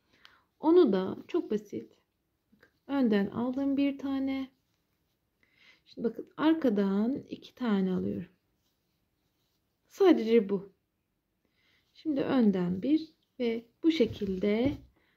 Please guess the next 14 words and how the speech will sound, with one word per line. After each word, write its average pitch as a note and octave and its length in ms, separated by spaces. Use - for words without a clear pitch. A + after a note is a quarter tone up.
bakın - 320
devam G#3+ 340
ediyoruz. - 300
Bakın - 340
geliyorsunuz, A#3+ 480
geliyorsunuz. A3+ 640
Buradan A#3 240
arkadan G#3+ 440
iki G#3 180
tane C#4 200
alıyorsunuz. C4+ 680
Bitirdiniz. G3+ 640
Bir B3 160
kestirme. G3+ 640